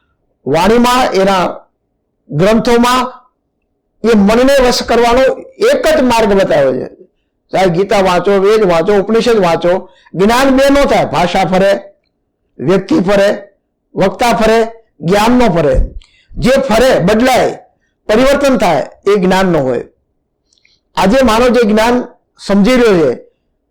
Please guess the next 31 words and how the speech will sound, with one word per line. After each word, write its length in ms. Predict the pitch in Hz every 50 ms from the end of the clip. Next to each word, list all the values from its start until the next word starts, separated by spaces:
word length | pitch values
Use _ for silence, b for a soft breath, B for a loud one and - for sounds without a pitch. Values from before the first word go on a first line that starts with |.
| _ _ _ _ _
જ્ઞાન 280 | - 160 208 226 262 254
એટલે 340 | 240 208 190 233 247 240 240 - - - _ _ _
ખાલી 220 | - 190 220 240 233 202 - - - - - - 151
વાણીની 360 | 160 180 214 233 262 262 269 269
સરવણીએ 640 | 269 - 233 240 254 269 269 269 277 277 262 254
લોકો 220 | 254 240 254 233 196
જ્ઞાન 240 | 185 190 190 190 180
કહેતા 240 | 180 160 - 160
હોય, 180 | 143 135 135 - - b b b b _ _
ખાલી 260 | - 196 240 247 233 190 - - - 113 131 175 180
ભગવાનની 400 | - 160 180 190 190 220 226 233
વાતો 320 | 220 208 202 202 - 240 208
કર્યા 200 | 233 226 226 214
કરે, 320 | 190 185 165 147 - B B B B B B B _
પણ 140 | - 240 247
ભગવાનની 400 | 170 151 - 175 190 226 247 247
વાતો 320 | 214 - - - 208 226
કરવી 260 | 202 226 233 233 247
કોઈ 160 | 254 233 247 240
જ્ઞાન 260 | 214 220 240 247 254
નથી. 520 | 254 262 262 262 226 165 131 - - - _ b b b b b b b _ _ _ -
જ્ઞાન 440 | 131 156 190 208 208 220 254 269 -
તો 380 | - 294 320 294 - - - - 254 294
એક 260 | 311 - - - - - _ _ _ _ _ _ _ _ _ - -
સૂક્ષ્મ 320 | - 302 302 302 - 311
છે 540 | 302 302 269 214 190 175 143 117 110 - - B B B B B B B
અને 180 | 208 208 -
એ 340 | 277 - - - 226 277 311
દરેકના 520 | 320 269 233 220 226 262 262 254 240 247 254
પ્રાણોની 640 | 254 254 214 190 196 202 220 233 247 247 240 220
અંદર 500 | - - 185 180 165 165 175 190 214 233